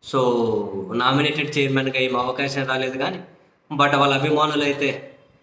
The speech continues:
టీటీడీ మెంబర్‌షిప్ పక్కా అని చెప్పి ఆ ఎక్స్‌పెక్టేషన్స్‌లో అయితే ఉన్నారు. తిరుమల తిరుపతి దేవస్థానానికి సంబంధించి పాలక మండలి వేసినప్పుడు టీటీడీ మెంబర్గా వంగవీటి రాధా గారికి అవకాశం ఇవ్వచ్చు అని. మరి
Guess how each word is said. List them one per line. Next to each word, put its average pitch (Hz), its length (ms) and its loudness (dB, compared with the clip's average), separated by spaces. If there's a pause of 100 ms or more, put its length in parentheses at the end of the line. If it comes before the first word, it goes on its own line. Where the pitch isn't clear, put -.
(340)
టీటీడీ 165 340 2
మెంబర్‌షిప్ 139 680 0
పక్కా 143 320 -2
అని 139 160 2
చెప్పి 127 560 -4 (100)
ఆ 135 140 4
ఎక్స్‌పెక్టేషన్స్‌లో 131 880 -4
అయితే 120 240 -4
ఉన్నారు. 104 340 -6 (560)
తిరుమల 139 280 2
తిరుపతి 131 340 0
దేవస్థానానికి 127 560 -4
సంబంధించి 120 440 -6
పాలక 127 360 0
మండలి 127 280 -2
వేసినప్పుడు 120 580 -8 (460)
టీటీడీ 165 400 2
మెంబర్గా 131 840 0 (180)
వంగవీటి 135 440 2
రాధా 123 260 0
గారికి 123 300 -6
అవకాశం 123 520 -4
ఇవ్వచ్చు 135 520 -2
అని. 101 300 -6 (520)
మరి 120 200 -2